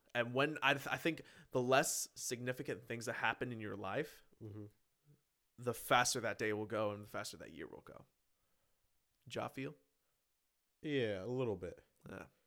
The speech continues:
Speaker 2: That makes sense to me. Well, also kinda makes sense to me on why, like, every year feels faster is, like, I feel like, you know, as you get older, you have more things to do. So, like, ten years ago,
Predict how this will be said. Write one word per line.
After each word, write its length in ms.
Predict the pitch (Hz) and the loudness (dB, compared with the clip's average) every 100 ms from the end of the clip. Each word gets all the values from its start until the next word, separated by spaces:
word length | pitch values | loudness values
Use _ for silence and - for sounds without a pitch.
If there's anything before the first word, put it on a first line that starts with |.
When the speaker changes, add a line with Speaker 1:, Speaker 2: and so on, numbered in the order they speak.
| _ - | _ -2
Speaker 2:
That 100 | 139 | 0
makes 220 | 160 - | 0 0
sense 260 | 123 113 | -2 -2
to 80 | - | -6
me. 120 | 95 85 _ - _ - | -8 -10 _ -20 _ -2
Well, 120 | 131 | 2
also 300 | 143 151 151 | 2 2 0
kinda 180 | 127 117 | 0 0
makes 200 | 107 - | 0 -2
sense 260 | 98 98 - | -6 -6 -6
to 260 | 98 92 - - | -6 -8 -12 -16
me 520 | 131 107 107 95 92 - - - | -6 -2 0 0 -2 -6 -16 -10
on 280 | 110 98 95 | -6 -4 -2
why, 200 | 101 98 | 0 0
like, 260 | 92 90 95 | 0 -4 -4
every 180 | 92 | -6
year 160 | 90 87 | -4 -6
feels 340 | - 92 87 | -6 -8 -8
faster 460 | - 98 95 - 95 | -8 -4 -2 -2 -4
is, 100 | 87 | -4
like, 180 | 90 - - - - - - | -6 -8 -14 -20 -20 -20 -8
I 80 | 113 | -6
feel 180 | - 131 | 2 4
like, 240 | 110 - - - - - - - - - - - - _ _ _ _ _ _ - | 4 0 -14 -16 -16 -20 -20 -20 -20 -20 -20 -20 -20 _ _ _ _ _ _ -8
you 100 | 147 | 0
know, 160 | 135 110 | 4 4
as 160 | 107 113 | 2 2
you 60 | |
get 160 | 113 107 | 2 4
older, 280 | 113 120 101 | 4 4 2
you 120 | 95 | 2
have 160 | 98 101 | 0 0
more 240 | 98 95 | -2 -2
things 300 | - 95 92 | -2 -6 -6
to 120 | - | -6
do. 300 | 92 98 82 | -4 -4 -6
So, 300 | 78 - 104 | -8 -2 0
like, 360 | 101 95 98 - - | 0 0 -2 -6 -10
ten 220 | - 127 | -2 0
years 220 | 120 123 | 2 2
ago, 420 | 104 90 90 87 | 0 -2 -2 -2